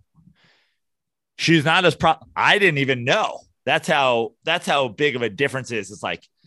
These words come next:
I've been, I've been like, "Yo, I've known Patrick Mahomes' wife name and his brother's name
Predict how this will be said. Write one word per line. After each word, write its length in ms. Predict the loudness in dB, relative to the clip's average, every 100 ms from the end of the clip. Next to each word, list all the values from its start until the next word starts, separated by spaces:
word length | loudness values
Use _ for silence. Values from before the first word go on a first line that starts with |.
| _ _ -4
I've 220 | 0 2
been, 260 | 0 -2 -4 -4
I've 220 | -2 0
been 160 | 0 0
like, 260 | -2 -2
"Yo, 420 | 0 2 2 -2 -2
I've 220 | -2 -2
known 380 | 0 0 0 -4 _ _
Patrick 300 | -2 -2 -2
Mahomes' 480 | -2 0 0 -4 -6
wife 300 | -4 -4 -4
name 340 | -6 -4 -6 -10 _ _ _ _ _ _
and 180 | -4 -2
his 160 | -2 -6
brother's 520 | -4 -2 0 0 -4
name 340 | -4 -6 -8